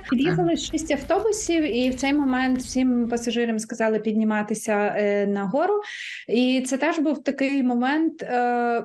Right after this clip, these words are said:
Speaker 1: коли ми виходимо нагору, але він Відбою ще нема. Тобто, окей, ми там деякий час не, вже не чули вибухів, але ми не знаємо, чи їх не буде знову. І,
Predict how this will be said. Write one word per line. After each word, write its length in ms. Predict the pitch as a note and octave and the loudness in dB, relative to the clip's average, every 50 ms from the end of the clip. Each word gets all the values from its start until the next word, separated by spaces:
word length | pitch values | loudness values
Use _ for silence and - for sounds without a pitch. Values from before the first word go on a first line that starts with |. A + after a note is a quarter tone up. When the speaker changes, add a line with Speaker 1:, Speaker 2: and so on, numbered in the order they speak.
| - _ | -6 _
Speaker 1:
коли 300 | - B3+ B3 C4 C4 B3 | -2 0 2 2 2 0
ми 240 | A#3+ A#3 A#3+ B3+ | 0 0 0 0
виходимо 540 | B3 A3 A3 A3+ - G4 - D4+ B3 A#3 A3+ | 2 0 0 0 0 -2 0 0 0 0 2
нагору, 340 | A3 A3 G#3+ A#3 A#3+ A#3 A3 | 0 0 0 0 0 0 0
але 180 | G#3 G#3+ A3 A3 | 0 0 0 0
він 100 | G#3+ A3+ | 0 0
Відбою 320 | G#3 G#3 B3 B3 A#3 A3 | -2 0 0 0 0 0
ще 180 | A3 - - A#3 | -2 -2 -2 -2
нема. 400 | A3+ A#3 B3 C4 A#3 F#3+ F3 F3+ | 0 2 2 2 2 0 -2 -2
Тобто, 640 | F3+ G3 F3+ - - G#3 G3+ G3 G3 F#3+ F#3+ F#3+ F#3 - | -4 -4 -6 -4 -2 0 2 2 2 2 2 0 0 0
окей, 340 | - G3+ - A3+ A3+ A3 G#3+ | -2 -2 0 0 2 2 2
ми 140 | G3+ G3+ G3+ | 0 0 -2
там 200 | - G3+ F#3+ F3+ | -2 -2 -2 0
деякий 340 | F#3+ A3 A3 A3 G#3+ A3 G#3+ | 0 2 2 0 0 -2 -4
час 380 | G#3+ - G#3 G#3 G#3 F#3+ F#3 | -2 0 0 0 0 0 -2
не, 200 | F#3 G3 F#3+ G3 F3+ | -4 -4 -4 -4 -2
вже 220 | F#3 F#3+ F#3 F#3+ F#3+ | -2 -2 0 0 0
не 120 | F#3+ F#3+ | 0 -2
чули 260 | F#3 - F4+ D#4+ B3+ | 0 0 0 2 2
вибухів, 480 | G3+ G#3+ G#3 F#3 G3+ G#3 - G#3 G3+ - - | 2 0 0 0 0 -2 -2 -4 -4 -2 -2
але 180 | G#3 G#3 G#3 | 0 0 0
ми 80 | G3+ G#3 | 0 0
не 120 | G3+ F#3+ | -2 -2
знаємо, 340 | F3+ F3+ G#3 G#3 F#3+ F#3 F3+ | -2 -2 -2 0 2 2 0
чи 160 | F3 - F#3+ | 0 -2 -2
їх 140 | F#3 F3 F3+ | -2 -2 -2
не 80 | G3 F#3+ | -2 -2
буде 180 | F3+ F3+ F3 | 0 0 0
знову. 360 | F3 F3+ G#3+ G#3 F#3 E3+ E3+ | 0 0 0 2 2 0 0
І, 200 | E3+ F3+ F#3 F3+ | 2 2 0 0